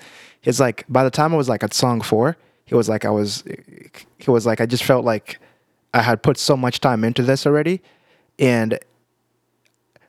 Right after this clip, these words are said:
the songs that I was making after that, they were nothing compared to those first four songs that I made, that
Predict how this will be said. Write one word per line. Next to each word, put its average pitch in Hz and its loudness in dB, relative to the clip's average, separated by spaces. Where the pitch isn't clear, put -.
the 127 4
songs 160 2
that 143 2
I 123 4
was 117 0
making 131 0
after 120 0
that, 117 0
they 123 2
were 117 2
nothing 123 0
compared 113 0
to 117 -4
those 107 0
first - 0
four 113 2
songs 110 -2
that 101 -2
I 101 0
made, 107 -2
that 113 0